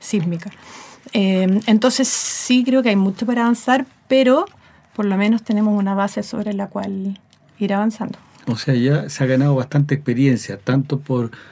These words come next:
Speaker 2: por, eh, lo que ha ocurrido con los terremotos, que como pareciera que en vez de disminuir su intensidad han ido en aumento.
Speaker 1: <laughs> Tal cual.
Speaker 2: Entonces,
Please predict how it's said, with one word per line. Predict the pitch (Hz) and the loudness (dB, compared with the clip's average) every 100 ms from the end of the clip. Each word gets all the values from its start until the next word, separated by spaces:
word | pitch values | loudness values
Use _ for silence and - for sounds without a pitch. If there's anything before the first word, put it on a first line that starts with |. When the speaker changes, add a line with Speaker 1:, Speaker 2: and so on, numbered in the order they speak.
| - - _ | -20 -20 _
Speaker 2:
por, | - 120 117 120 - | -4 -2 -2 -4 -6
eh, | 123 110 104 113 139 - - | -6 -6 -6 -8 -8 -10 -8
lo | 113 107 | -8 -8
que | - 113 | -6 -6
ha | 113 123 | -4 -4
ocurrido | 113 - 120 123 113 | -4 -4 0 2 0
con | 113 | -4
los | 107 - | -4 -6
terremotos, | 107 131 131 131 127 151 196 | -4 -2 0 0 0 -4 -6
que | - 113 | -8 -8
como | - 110 107 | -4 -4 -4
pareciera | 110 104 - 131 123 | -4 -4 -2 0 0
que | 131 | -2
en | 113 | 0
vez | 127 | 0
de | 123 127 | 0 0
disminuir | 117 110 117 117 127 | 0 0 0 2 0
su | 127 | 0
intensidad | 123 - 120 - 127 131 | -2 -2 -6 -4 -4 0
han | 127 | 2
ido | 127 123 | 2 2
en | 113 | -2
aumento. | 113 123 131 147 156 190 - - _ | 0 2 4 2 0 -2 -6 -10 _
Speaker 1:
<laughs> | - - - | -20 -20 -6
Tal | - 214 | -2 0
cual. | 196 180 247 - - - - 339 | 0 2 2 0 -12 -4 -2 0
Speaker 2:
Entonces, | - 135 127 139 131 | 0 0 2 2 0